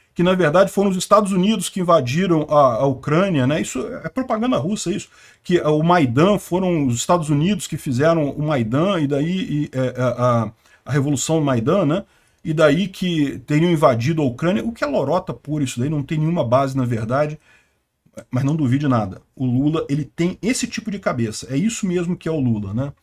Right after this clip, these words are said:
E, eh, parece que pelo menos agora o pessoal do G sete entendeu o problema, entendeu o que que é o Lula. O Lula não é uma pessoa de verdade, não é um ser humano, ele é meramente uma escória humana, um, um pedaço de bosta flutuante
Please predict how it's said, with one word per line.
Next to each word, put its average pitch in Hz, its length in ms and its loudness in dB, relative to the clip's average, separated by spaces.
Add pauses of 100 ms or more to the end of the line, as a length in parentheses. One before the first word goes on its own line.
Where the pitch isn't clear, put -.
(440)
E, 165 260 0
eh, 165 120 4
parece 233 360 4
que 254 60 -4
pelo 240 240 2
menos 208 420 2
agora 185 280 2
o - 20 -6
pessoal 175 320 -2
do 170 80 -2
G 151 160 0
sete 190 340 -2
entendeu 233 360 2
o 180 40 0
problema, 110 460 -4
entendeu 190 400 0
o 143 60 -4
que - 100 -14
que - 120 -6
é 196 40 0
o 202 60 0
Lula. 180 300 0
O 185 120 -4
Lula 185 260 0
não 202 220 2
é 190 80 2
uma 180 180 0
pessoa 156 560 -2
de 123 100 -2
verdade, 123 460 -2
não 151 140 -2
é 156 60 -2
um 151 40 -2
ser 135 220 -8
humano, 156 420 0 (380)
ele 165 140 0
é 160 40 2
meramente 170 520 0
uma 185 100 -2
escória 156 680 0
humana, 151 420 0
um, 143 80 0
um 123 240 0
pedaço 131 400 -2
de 147 80 -4
bosta 135 520 0
flutuante 135 760 -4